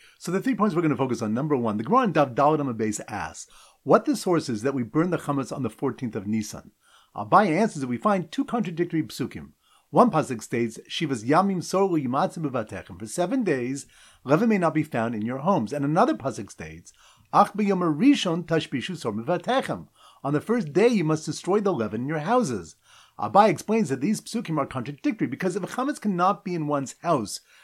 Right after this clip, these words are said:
for seven days, then how can one be supposed to burn it on the first of the seven days? Rather, says Abai, the word Rishon here is referring to the day before, meaning the pasuk is saying to burn the chametz a day before Pesach on the fourteenth.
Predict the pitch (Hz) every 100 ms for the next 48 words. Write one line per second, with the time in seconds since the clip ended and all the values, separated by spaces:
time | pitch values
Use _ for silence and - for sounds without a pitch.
0 | _ - 127 - 151 123 107 143 185 170
1 | 107 110 135 135 _ 139 196 240 277 196
2 | 175 165 185 131 127 151 123 254 247 131
3 | 143 135 151 139 156 131 - 85 107 143
4 | 214 262 98 - - _ - _ 143 208
5 | 294 240 214 165 151 143 143 220 208 160
6 | 220 190 151 196 262 170 160 180 180 156
7 | 147 123 104 175 202 196 160 - 190 190
8 | 147 208 185 151 156 - 220 180 139 190
9 | 196 151 123 196 170 202 175 156 127 110
10 | 165 170 147 - 277 - 143 120 120 123
11 | - _ _ _ 101 95 - 90 - 214
12 | 156 -